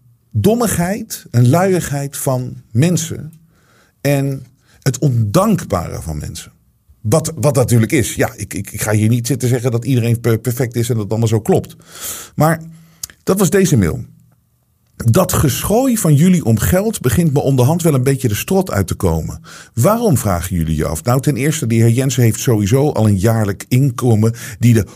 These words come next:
die de honderdduizenden euro's loopt." Ik weet niet waar hij dat vandaan haalt. "Een eigen vermogen van minstens een paar miljoen.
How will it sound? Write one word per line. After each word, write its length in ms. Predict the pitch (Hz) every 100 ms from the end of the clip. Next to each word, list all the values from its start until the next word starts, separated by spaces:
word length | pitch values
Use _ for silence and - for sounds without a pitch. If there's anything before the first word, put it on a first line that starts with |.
| -
die 100 | 120
de 60 |
honderdduizenden 680 | 104 113 151 104 113 98 87
euro's 360 | 113 120 117 117
loopt." 280 | 117 120 -
Ik 80 | -
weet 100 | 76
niet 100 | 73
waar 100 | 73
hij 80 |
dat 100 | -
vandaan 280 | - 95 110
haalt. 280 | 120 117 - - -
"Een 160 | - 131
eigen 320 | 143 147 123
vermogen 460 | 117 123 143 143 117
van 140 | 120
minstens 320 | 131 123 120
een 140 | 110 -
paar 300 | 143 117 113
miljoen. 480 | 110 110 120 143